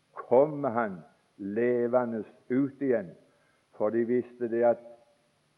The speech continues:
bak forhenget var den hellige Gud. Og de hadde visst det at det var folk som hadde prøvd å trenge seg inn der før, og de kom ikke levende ut igjen, for de hadde gått inn uten blod.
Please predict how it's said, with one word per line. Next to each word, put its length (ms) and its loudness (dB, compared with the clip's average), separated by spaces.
bak 360 8
forhenget 760 0
var 220 6
den 200 -2
hellige 600 -2
Gud. 300 -2
Og 160 -2
de 140 2
hadde 280 2
visst 320 -2
det 140 4
at 180 4
det 200 4
var 320 4
folk 300 4
som 140 -2
hadde 160 2
prøvd 320 -2
å 140 -2
trenge 300 -2
seg 180 -6
inn 180 -4
der 300 0
før, 300 0
og 140 -2
de 80 -2
kom 300 2
ikke 280 -2
levende 480 2
ut 200 -4
igjen, 340 -2
for 100 -2
de 120 -4
hadde 220 2
gått 240 -2
inn 220 -4
uten 360 -6
blod. 280 -2